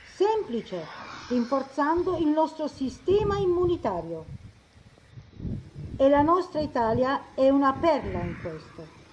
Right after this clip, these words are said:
Abbiamo il sole, l'aria del mare,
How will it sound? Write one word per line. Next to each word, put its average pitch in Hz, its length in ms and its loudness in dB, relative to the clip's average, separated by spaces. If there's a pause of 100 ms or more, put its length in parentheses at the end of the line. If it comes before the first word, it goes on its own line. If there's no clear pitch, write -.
(1500)
Abbiamo 302 680 2
il 359 60 0
sole, 190 760 0 (1400)
l'aria 302 600 2
del 302 200 -4
mare, 226 640 -2